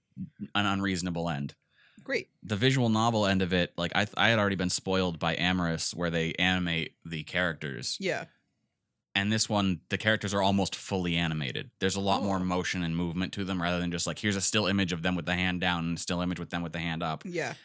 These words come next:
Speaker 1: And they, like, they actually animate the full movements.
Speaker 2: Cool.
Speaker 1: And on top of that, the rhythm game of it, I don't know if you've ever played Tap Tap Revenge.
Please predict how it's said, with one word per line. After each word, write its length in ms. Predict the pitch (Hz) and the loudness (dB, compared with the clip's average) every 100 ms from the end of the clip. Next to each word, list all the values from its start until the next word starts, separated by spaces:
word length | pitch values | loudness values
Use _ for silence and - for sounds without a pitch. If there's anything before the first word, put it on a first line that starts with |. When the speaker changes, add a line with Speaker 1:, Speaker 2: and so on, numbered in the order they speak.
| _ _ | _ _
Speaker 1:
And 280 | 92 85 80 - | -4 -2 -4 0
they, 120 | 98 | 0
like, 200 | 95 - | 0 0
they 140 | 107 | 0
actually 320 | 95 90 92 | 2 0 -2
animate 280 | 90 90 87 | -2 0 -2
the 60 | - | -6
full 200 | - 82 | -6 -2
movements. 600 | 85 95 82 78 - - | 0 0 -2 -4 -4 -6
Speaker 2:
Cool. 680 | - - - 269 226 - - _ _ _ _ - | -8 -14 -8 -8 -8 -12 -18 _ _ _ _ -2
Speaker 1:
And 640 | 101 90 87 82 80 80 - _ _ | 0 2 0 0 -2 -4 -8 _ _
on 120 | 92 | -6
top 260 | 92 117 98 | 2 2 2
of 60 | |
that, 160 | 90 87 | 0 -4
the 80 | 85 | 0
rhythm 300 | 110 113 107 | 2 2 2
game 180 | 92 87 | 0 0
of 100 | 82 | 0
it, 40 | |
I 40 | 85 | 0
don't 80 | |
know 60 | 92 | 0
if 80 | 90 | -2
you've 100 | 87 | -4
ever 100 | 85 | -2
played 220 | 92 85 | -2 -2
Tap 200 | 87 85 | -2 -2
Tap 200 | 90 85 | -2 -4
Revenge. 540 | 80 87 82 78 - | -2 -2 -2 -4 -8